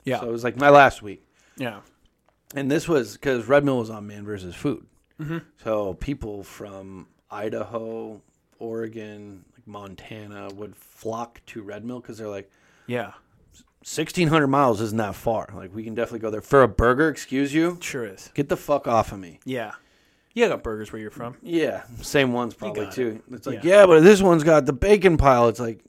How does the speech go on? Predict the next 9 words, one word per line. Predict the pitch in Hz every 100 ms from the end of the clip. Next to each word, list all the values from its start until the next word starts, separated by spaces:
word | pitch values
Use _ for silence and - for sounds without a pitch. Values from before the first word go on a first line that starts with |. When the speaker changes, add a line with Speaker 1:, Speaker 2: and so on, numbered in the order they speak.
| _ _ - -
Speaker 2:
eh. | 123 123 110 - _ - - 117 - - - -
But, | 143 143 131
<laughs> | - 120
oh, | 170 135 - - 117 120 117 214 113 117 -
you | 170 160 131 _
fucking | - 131 123 104 98
piece | - 127 110
of | 101
shit. | - - 117 120